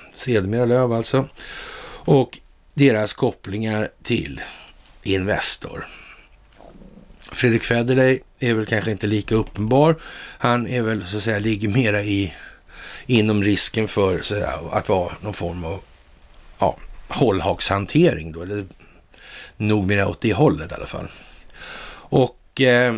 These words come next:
när det gäller Annie Lööf så, ja, vart det väl en muta helt enkelt. Och så fick man igenom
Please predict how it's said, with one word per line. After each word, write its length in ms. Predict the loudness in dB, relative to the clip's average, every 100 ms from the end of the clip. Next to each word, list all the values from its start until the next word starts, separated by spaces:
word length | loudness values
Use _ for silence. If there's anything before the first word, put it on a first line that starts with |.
| 0
när 180 | 2 4
det 60 |
gäller 580 | 4 4 4 2 2 -2 _ _ _ _
Annie 280 | 0 2 2
Lööf 420 | 4 2 2 -2
så, 360 | -2 0 0 -2 -8 -20 -20 _ _ _ 0
ja, 200 | 0 -2 -20 -8
vart 240 | -4 -4
det 60 | -4
väl 200 | -6 -8 -18 -20 -20 -20 -20 -20 -20 -20 -20 -20 -10 -2
en 140 | 0
muta 340 | 0 -2 0
helt 240 | 0 -2 -12
enkelt. 540 | -16 -18 -18 -14 -14 -14 -20 -20 -20 -20 -20 _ _ _ _ -20 _ _ -20 -20 -20 -20 -20 -18 -4
Och 120 | -2 2
så 140 | 0
fick 180 | 0 -2
man 140 | -2
igenom 340 | -2 -4 -6